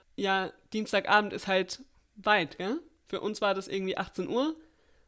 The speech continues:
und für unsere Mitarbeiterinnen war das dann halt einundzwanzig Uhr. Und da müssen wir auch lernen, klarer zu kommunizieren. Und das ist ein großer Prozess, finde ich.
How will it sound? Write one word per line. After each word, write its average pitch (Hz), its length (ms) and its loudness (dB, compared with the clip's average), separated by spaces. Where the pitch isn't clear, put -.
und 214 260 0
für 208 140 -4
unsere 208 180 -4
Mitarbeiterinnen 220 800 0
war 202 140 2
das 202 100 -4
dann 202 300 -4
halt 202 200 -4
einundzwanzig 180 520 2
Uhr. - 160 -16
Und 175 460 -6
da - 240 -4
müssen 196 260 -4
wir 226 140 6
auch 185 80 0
lernen, 180 260 0
klarer 175 340 0
zu 170 120 -10
kommunizieren. 160 680 -4
Und 190 100 -8
das 196 140 0
ist - 240 -6
ein 180 220 -4
großer 202 280 0
Prozess, 196 440 0
finde 156 240 -4
ich. - 220 -14